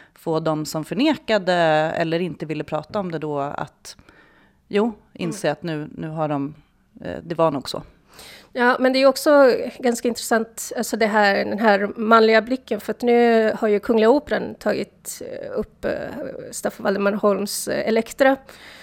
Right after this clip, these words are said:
Speaker 2: Och jag såg den, eh, när det nu var, när jag var ett spädbarn för när den gick. Eh, och den går ju liksom ändå att se som,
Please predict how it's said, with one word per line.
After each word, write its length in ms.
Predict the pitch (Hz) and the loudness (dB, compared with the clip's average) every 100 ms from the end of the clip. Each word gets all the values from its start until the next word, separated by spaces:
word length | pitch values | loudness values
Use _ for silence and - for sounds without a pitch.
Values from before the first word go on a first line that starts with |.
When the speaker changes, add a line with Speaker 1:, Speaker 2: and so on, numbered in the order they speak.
| - - _ | -20 -20 _
Speaker 2:
Och 400 | - - - - - - _ - 233 - - 226 - | -4 -2 -2 -6 -8 -12 _ -20 -20 -16 -12 -2 0
jag 160 | 247 254 | 6 6
såg 280 | - 226 208 | 6 4 4
den, 300 | 196 202 - | 2 0 -4
eh, 160 | - - - - | -10 -12 -20 -16
när 220 | - 208 | -4 -2
det 80 | 202 | 0
nu 100 | 202 | 0
var, 300 | 190 190 220 - _ | 2 2 0 -6 _
när 220 | - 208 | -4 0
jag 100 | 208 | 2
var 40 | 196 | 0
ett 100 | - | -4
spädbarn 680 | - 214 202 190 208 202 | -2 0 0 -2 -4 -4
för 380 | 202 - 214 190 - - | -8 -8 -6 -6 -8 -8
när 160 | 220 | -6
den 200 | 214 - | -4 -6
gick. 440 | 196 208 - - - - - - - | -8 -10 -14 -20 -20 -20 -20 -20 -8
Eh, 540 | 196 196 - - - | -4 -4 -6 -8 -10
och 220 | - - | -8 -6
den 360 | 196 202 233 285 | -4 -2 0 0
går 180 | 339 359 | 4 4
ju 120 | 311 | 4
liksom 360 | 226 - 220 | 2 -2 -4
ändå 180 | 208 202 | -4 -6
att 80 | - | -6
se 160 | - - | -8 -10
som, 440 | - - - - | -8 -10 -10 -12